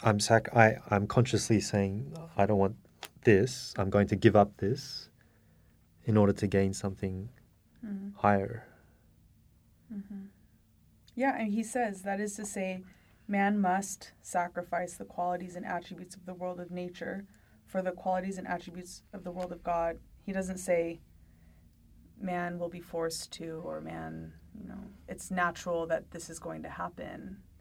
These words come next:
Speaker 2: In this sense, he's saying
Speaker 1: <clears throat>
Speaker 2: it's, man must do this, it's up to him.
Speaker 1: So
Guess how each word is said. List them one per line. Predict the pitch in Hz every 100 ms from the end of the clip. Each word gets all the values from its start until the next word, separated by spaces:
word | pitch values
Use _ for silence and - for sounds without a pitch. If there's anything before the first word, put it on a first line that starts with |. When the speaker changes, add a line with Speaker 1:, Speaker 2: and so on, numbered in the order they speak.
| - - - -
Speaker 2:
In | 196
this | 180 180
sense, | - 180 180
he's | 175
saying | - 175 165 165 -
Speaker 1:
<clears throat> |
Speaker 2:
it's, | 170 - - - - -
man | 175 175 170
must | 165 -
do | 170 175
this, | 165 156 -
it's | 156 165
up | 160
to | 165
him. | 156 160 156 80 - - - - - - - - - - -
Speaker 1:
So | - 131 123